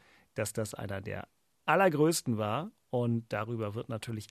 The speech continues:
auch noch zu reden sein. Aber der Form halber sage ich nochmal meinen Namen. Ich bin Dirk Walzdorf. Ich freue mich, dass ihr wieder mit dabei seid. Fünfundsiebzigste Folge, dritte Staffel, Hauptstadt Derby, der Hertha und Union Podcast vom R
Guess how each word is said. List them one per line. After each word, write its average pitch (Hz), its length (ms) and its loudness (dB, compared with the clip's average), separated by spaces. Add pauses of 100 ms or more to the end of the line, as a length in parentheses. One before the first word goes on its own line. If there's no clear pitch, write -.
auch 202 220 6
noch 190 140 4
zu - 160 4
reden 170 300 6
sein. 117 180 2
Aber 123 160 -4
der 117 100 0
Form 190 360 2
halber 165 240 2
sage 135 180 0
ich 120 80 -4
nochmal 117 180 2
meinen 107 300 0
Namen. 170 300 2
Ich - 160 -4
bin 117 120 0
Dirk 107 220 -6
Walzdorf. 127 460 0
Ich 117 120 -10
freue 110 260 -2
mich, 104 160 -6
dass - 180 -8
ihr 117 100 -6
wieder 110 140 -4
mit 104 160 -6
dabei 143 260 8
seid. 170 240 6 (580)
Fünfundsiebzigste 131 600 2
Folge, 139 380 4
dritte 131 340 -2
Staffel, 113 480 -4
Hauptstadt 117 420 0
Derby, 110 380 0
der 185 560 10
Hertha 175 360 6
und 156 220 2
Union 139 360 4
Podcast - 800 -2
vom 131 440 4 (260)
R 127 360 4